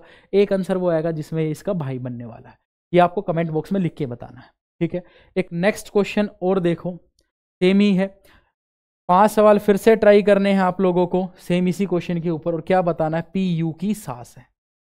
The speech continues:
कुछ ना कुछ आंसर फिर से आएगा, लेकिन आपको वो बताना है जो पीयू की सास है, वो वाला ऑप्शन आपको बता देना।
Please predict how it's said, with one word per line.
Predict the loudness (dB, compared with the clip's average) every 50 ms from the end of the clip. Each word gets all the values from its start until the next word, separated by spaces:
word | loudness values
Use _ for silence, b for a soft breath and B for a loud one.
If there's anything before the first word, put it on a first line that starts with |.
| _
कुछ | -16 -12 -6 -4
ना | -4 -2
कुछ | -2 -2 -2 -4
आंसर | -2 -2 -4 -4
फिर | 0 0 0 0
से | 2 0 2
आएगा, | 2 2 2 0 0 -2 -6 B B B B B -2
लेकिन | -2 0 -2
आपको | -2 -4 -2 -2 -2
वो | 0 0
बताना | -2 -2 -4 -4 -4 -4
है | -4
जो | -4 -4 -6
पीयू | -6 -4 -6 -4 -4 -4 -4 -6
की | -6 -6 -6 -6
सास | -6 -6 -10 -12 -10 -8
है, | -8 -8
वो | -8 -8
वाला | -8 -8 -8 -8
ऑप्शन | -10 -12 -12 -14 -14
आपको | -14 -10 -8 -8
बता | -8 -8 -10 -12
देना। | -18 -20 _ _ _